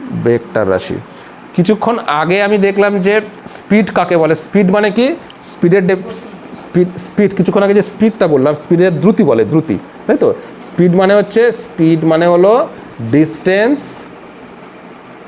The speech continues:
divided by, distance divided by কি?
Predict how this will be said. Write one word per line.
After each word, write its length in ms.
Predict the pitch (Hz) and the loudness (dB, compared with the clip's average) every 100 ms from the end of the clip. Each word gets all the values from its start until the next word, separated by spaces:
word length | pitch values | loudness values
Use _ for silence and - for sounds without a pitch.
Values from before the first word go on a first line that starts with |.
| - - - - - - 117 | -20 -20 -20 -20 -20 -6 0
divided 400 | 139 160 165 170 | 2 2 2 0
by, 300 | 190 247 330 - - - - - - - - - - - - - - 170 | 0 0 -2 -10 -20 -20 -20 -20 -20 -20 -20 -20 -20 -20 -20 -20 -10 -6
distance 280 | - 165 | 0 2
divided 220 | 160 175 185 | 4 4 2
by 100 | 214 | 2
কি? 260 | 220 110 | 2 2